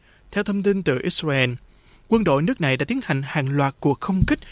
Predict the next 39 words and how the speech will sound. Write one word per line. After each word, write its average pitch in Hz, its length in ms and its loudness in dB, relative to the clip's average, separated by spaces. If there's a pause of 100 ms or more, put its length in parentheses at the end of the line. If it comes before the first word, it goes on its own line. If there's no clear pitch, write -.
(200)
nhắm 220 160 2
vào 139 220 2
các - 200 -6
cơ 170 160 2
sở 120 300 0
được 139 240 -4
cho 180 180 2
là 131 260 0 (260)
do 135 240 2
lực 131 160 -2
lượng 113 320 0
Houthi 143 480 0
sử 156 220 2
dụng, 117 200 2 (500)
bao 226 120 2
gồm 156 160 2
các 247 140 -2
sân 170 220 -2
bay, 165 320 2
các 269 180 0
cảng 151 340 -2
và 123 220 2
các - 280 -6
nhà 123 120 -2
máy 147 140 -4
điện. 110 240 0 (720)
Chính 269 160 0
phủ 143 240 2
Israel 151 520 0
tuyên 143 200 0
bố 156 280 2 (380)
những 147 220 2
địa 160 140 4
điểm 156 180 0
này 135 220 4
được 131 160 2
sử 202 180 2
dụng 120 260 0
để 190 120 0